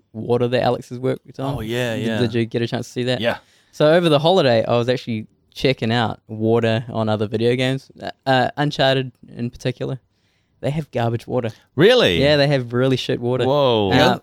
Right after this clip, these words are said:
Speaker 3: who has great water and no one talks about it? Wave Race.
Speaker 1: <laughs> Oh, yeah?
Speaker 3: Yeah.
Speaker 1: I've actually gotta check that out.
Speaker 3: Wave Race
Speaker 2: What?
Speaker 3: Even the Nintendo sixty-four
Speaker 2: Yeah, I
Speaker 3: Wave
Speaker 2: was just
Speaker 3: Race
Speaker 2: gonna
Speaker 3: was
Speaker 2: say, that's, isn't that
Speaker 3: fantastic water.
Speaker 2: sixty-four?
Speaker 1: I've
Speaker 3: They had it on GameCube as well, and the water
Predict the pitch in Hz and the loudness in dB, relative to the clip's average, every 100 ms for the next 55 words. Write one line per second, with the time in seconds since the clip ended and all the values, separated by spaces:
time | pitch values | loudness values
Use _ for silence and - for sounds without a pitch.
0 | _ 135 151 127 - - 110 120 101 107 | _ -4 0 0 -4 -2 -2 -2 -2 0
1 | 117 117 - 107 110 127 120 - 113 135 | 0 -4 -8 -6 -2 0 -2 -4 -6 -2
2 | 131 131 _ _ _ _ _ _ _ _ | -2 -2 _ _ _ _ _ _ _ _
3 | - 110 95 92 - - _ _ _ 151 | -4 -4 -4 -12 -14 -20 _ _ _ -6
4 | - - - 147 151 185 311 107 123 131 | -6 -10 0 2 4 2 0 -2 0 2
5 | 87 131 170 202 - 120 110 110 107 110 | 2 0 0 -2 -2 -2 -2 -4 -2 -2
6 | 127 - - 143 170 131 - - _ _ | -4 -6 -2 0 2 0 -2 -14 _ _
7 | _ 123 170 220 214 175 160 170 156 160 | _ 0 2 2 4 2 2 0 -2 -4
8 | - - 147 156 135 101 - 180 185 160 | -10 0 4 6 4 2 2 4 4 4
9 | 151 175 156 170 175 170 185 247 - 156 | 4 2 4 4 4 4 4 2 2 2
10 | 185 240 226 139 160 143 151 160 165 160 | 4 2 0 2 0 0 2 2 2 0
11 | 135 127 135 127 110 104 117 113 107 107 | 2 0 0 -4 -4 0 0 0 -2 -2
12 | 113 113 | 0 0